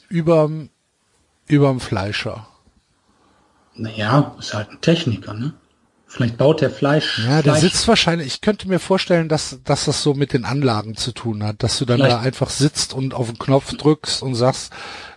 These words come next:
Speaker 1: "Da kommt jetzt die Wurst, da kommt jetzt, äh, das Mett und da hinten wird Salami gemacht."
Speaker 2: Ist ja sowieso eigentlich viel, ich mag viel lieber die, die Nadelstreifenmörder, die nur Knöpfe drücken, anstatt sich selber dreckig zu
Speaker 1: Es ist
Speaker 2: machen.
Speaker 1: halt einfach, es ist so ein bisschen cleaner, ne? Es ist so ein bisschen, man kann sich auch mehr mit ihnen identifizieren.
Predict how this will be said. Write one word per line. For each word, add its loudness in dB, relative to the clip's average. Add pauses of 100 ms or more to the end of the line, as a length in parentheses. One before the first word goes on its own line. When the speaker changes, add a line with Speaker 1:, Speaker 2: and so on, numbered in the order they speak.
(300)
Speaker 1:
"Da 6
kommt 0
jetzt -2
die 0
Wurst, 0
da 4
kommt -6
jetzt, -2
äh, -2
das -2
Mett -4
und -12
da 0
hinten -6
wird 0
Salami -2
gemacht." -16 (400)
Speaker 2:
Ist -4
ja 4
sowieso 4
eigentlich 0
viel, 0
ich -10
mag 0
viel 0
lieber 6
die, 2 (1000)
die 0
Nadelstreifenmörder, 2
die 2
nur 4
Knöpfe 2
drücken, -4
anstatt -4
sich -8
selber 0
dreckig -4
zu -2
Speaker 1:
Es 2
ist 4
Speaker 2:
machen. 4
Speaker 1:
halt 4
einfach, -2
es -4
ist -4
so -4
ein -4
bisschen 0
cleaner, 2
ne? 4
Es 2
ist -2
so -2
ein -4
bisschen, 0
man -2
kann 2
sich -2
auch -4
mehr 4
mit 2
ihnen -4
identifizieren. 0